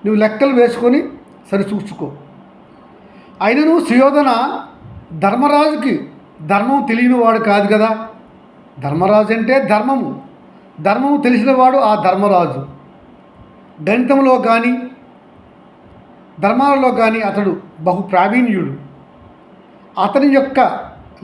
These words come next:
లెక్క సరిచూసుకొనకుండానే అతని తమ్ముడును మన ముందుకు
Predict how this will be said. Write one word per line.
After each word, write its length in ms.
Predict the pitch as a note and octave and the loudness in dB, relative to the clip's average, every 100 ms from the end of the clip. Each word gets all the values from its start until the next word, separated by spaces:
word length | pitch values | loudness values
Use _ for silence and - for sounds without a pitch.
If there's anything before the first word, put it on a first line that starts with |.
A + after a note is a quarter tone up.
| E3+ | 0
లెక్క 280 | G#3 G#3 C4+ B3 - - - - | 0 0 0 0 0 -10 -18 -4
సరిచూసుకొనకుండానే 1080 | A#3 C4 C#4 C4+ - C4 B3+ B3 B3+ C4+ A3 D3+ - - - - - G3 | -2 0 2 2 0 -2 0 2 4 2 0 -4 -10 -20 -20 -20 -4 -2
అతని 220 | G#3+ A#3 - | 0 -2 -2
తమ్ముడును 440 | G#3+ B3 C4 B3+ G3 D3 - - - E3+ | 0 2 2 2 0 -6 -12 -20 -8 -2
మన 100 | G3 G3+ | 0 2
ముందుకు 320 | A3 C4+ A#3+ | 0 0 -2